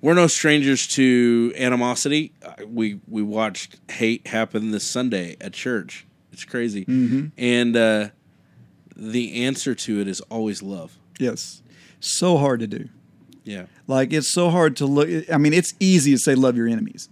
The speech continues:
Speaker 1: Mm-hmm.
Speaker 2: Man, when people are screaming at you and calling you names, and they're totally in the wrong. Like,
Speaker 1: Mm.
Speaker 2: like, there's no doubt.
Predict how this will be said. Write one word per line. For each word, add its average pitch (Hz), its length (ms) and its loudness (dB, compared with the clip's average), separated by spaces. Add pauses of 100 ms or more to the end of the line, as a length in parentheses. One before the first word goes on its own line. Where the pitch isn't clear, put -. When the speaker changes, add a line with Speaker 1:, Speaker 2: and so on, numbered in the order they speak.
Speaker 1:
Mm-hmm. 104 420 -10 (440)
Speaker 2:
Man, 139 260 2
when 131 120 2
people 160 240 0
are 127 60 2
screaming 151 340 0
at 123 120 0
you 117 400 0 (540)
and 123 300 0
calling 135 260 2
you 127 120 6
names, 120 640 0
and 135 120 2
they're 139 100 6
totally 214 440 4
in 180 60 4
the 156 60 2
wrong. 156 420 2
Like, 143 180 0
Speaker 1:
Mm. 104 120 -10 (220)
Speaker 2:
like, 147 300 -2
there's 151 240 2
no 151 140 4
doubt. 139 340 4